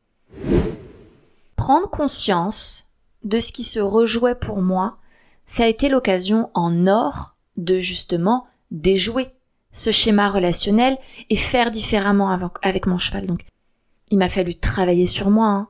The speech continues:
Ça ne tombe pas du ciel et ça ne se trouve pas dans un bouquin.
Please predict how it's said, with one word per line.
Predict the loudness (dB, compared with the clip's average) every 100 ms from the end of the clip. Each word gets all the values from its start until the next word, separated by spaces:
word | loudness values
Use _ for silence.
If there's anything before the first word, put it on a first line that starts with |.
| -10
Ça | -2 0
ne | 0
tombe | -2 -2 0 0
pas | 0 0
du | 0
ciel | 2 4 2 2
et | 0
ça | 0
ne | -2
se | -4
trouve | -4 -6 -8 -2
pas | 0
dans | 0 0
un | 0
bouquin. | -2 -4 -8